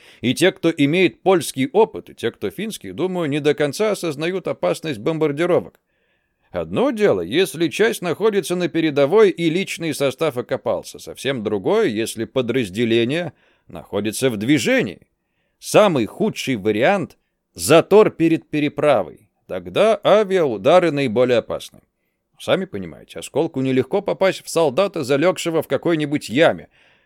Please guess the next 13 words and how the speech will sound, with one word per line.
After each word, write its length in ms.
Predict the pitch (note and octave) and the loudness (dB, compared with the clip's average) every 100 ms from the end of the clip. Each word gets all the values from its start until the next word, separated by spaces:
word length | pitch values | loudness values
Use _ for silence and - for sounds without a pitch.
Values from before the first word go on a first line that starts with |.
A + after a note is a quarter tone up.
| _ _ | _ _
А 120 | F2 | -4
вот 280 | A#2+ G#3 - | 0 0 0
автотранспорт, 1080 | G#2 - F#2+ - G2+ D3+ E3+ - D#3+ D#3 - - | -6 -4 -8 -4 0 2 0 0 -2 -2 -6 -2
кони, 500 | G#2 D#3 E3+ E3 G#2+ | 4 6 6 2 -2
артиллерия — 760 | G#2 G2+ G#2 G2+ C#3+ E3 F3 G2+ | -6 -6 -6 0 2 2 0 -2
это 160 | G#2 A2+ | -8 -8
всё 180 | - C3 | -4 -4
очень 520 | D3 F#3 - F3+ C#3+ | 2 2 2 -4 -4
чувствительно 840 | E3 D3 - A2+ G3 E3+ F3 E3 | -4 -4 -4 -2 -2 0 0 -2
к 80 | - | -2
ударам 400 | D3 C#3+ D3+ C#3 | 2 4 4 2
с 120 | - | -2
воздуха. 600 | A2+ D#3 A2 F2+ - - | 2 2 2 -2 -16 -20